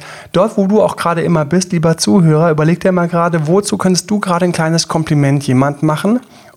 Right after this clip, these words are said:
und den dann dazu anlächeln. Na? „Cool, schön, dass du alles vorbereitet hast“ und so. So,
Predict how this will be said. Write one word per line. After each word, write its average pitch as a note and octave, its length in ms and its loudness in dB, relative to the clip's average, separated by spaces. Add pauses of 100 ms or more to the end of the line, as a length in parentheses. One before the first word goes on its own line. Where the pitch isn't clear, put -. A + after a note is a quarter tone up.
und B2+ 220 0
den A2+ 140 2
dann A#2 220 0
dazu D#3 400 -4 (160)
anlächeln. F#2+ 680 -4 (420)
Na? D3+ 260 -2 (500)
„Cool, D3+ 440 0
schön, D#3 320 -2
dass B2 120 -2
du - 120 -6
alles - 160 -6
vorbereitet C3+ 760 -6
hast“ B2 360 -4
und B2 120 -6
so. C3 340 -4 (800)
So, B2 220 -2